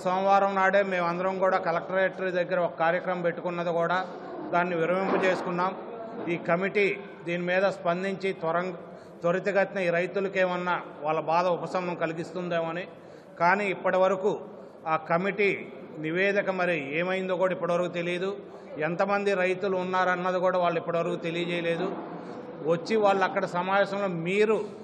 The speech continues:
రైతులు ఎవరెవరు పెట్టుకున్నారో మీరు ఇవ్వండి అంటున్నారు. మరి వాళ్ళ కోల్డ్ స్టోరేజ్లో అక్కడ రికార్డులన్నీ కూడా వాళ్ళు తీసుకొని పరిశీలించారా, పరిశీలించలేదా అన్నది కూడా ఇప్పటివరకు మాకైతే ఏం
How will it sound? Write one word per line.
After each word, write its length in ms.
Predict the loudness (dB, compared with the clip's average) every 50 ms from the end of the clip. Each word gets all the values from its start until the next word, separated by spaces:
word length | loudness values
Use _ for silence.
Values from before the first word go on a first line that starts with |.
| -16 -12 -4 0
రైతులు 320 | 2 2 2 2 2 2 2 4
ఎవరెవరు 360 | 4 6 6 8 8 8 6 6 2
పెట్టుకున్నారో 520 | -2 -2 -2 -6 -4 0 2 2 4 4 2 2 0
మీరు 180 | 0 0 0 0 0
ఇవ్వండి 280 | 0 0 0 0 0 -2
అంటున్నారు. 400 | -2 -4 -4 -2 -2 -2 -2 -2 -4 -8 -10 -14 -14 -14 -14 -16 -16 -8 -2 0
మరి 160 | 2 2 2 0 -2 -2 0
వాళ్ళ 260 | 2 2 2 2 2 0 0 0
కోల్డ్ 260 | 0 2 2 2 0 -2
స్టోరేజ్లో 580 | 0 0 2 2 4 2 2 0 0 2 2 2 2 0 -6 -8 -6 -6
అక్కడ 180 | -2 0 2 4 4 4 2 0 -2
రికార్డులన్నీ 600 | -2 2 4 4 4 4 4 2 0 2 0 0 2 4
కూడా 240 | 4 4 4 4 2 2 -2 -8 -14 -16 -16 -18 -12 -4 2 4
వాళ్ళు 260 | 6 6 4 2 -2 -2 -4 -4
తీసుకొని 420 | -4 -4 -4 -2 -2 0 0 0 -2 -2 -4
పరిశీలించారా, 760 | -4 -4 -4 -2 -2 0 0 0 -2 -2 0 0 2 4 2 2 2 0
పరిశీలించలేదా 840 | -2 -2 -2 -4 -4 -4 -2 -4 -4 -4 -2 0 0 2 2 0 -2
అన్నది 220 | -2 -2 -4 -2 -2 0
కూడా 160 | 0 0 0 -2 -4 -8 -12 -14 -16 -16 -14 -12 -10
ఇప్పటివరకు 420 | -4 0 4 4 4 4 4 2 2 2
మాకైతే 360 | 2 4 4 2 0 2 0 0
ఏం 60 | 0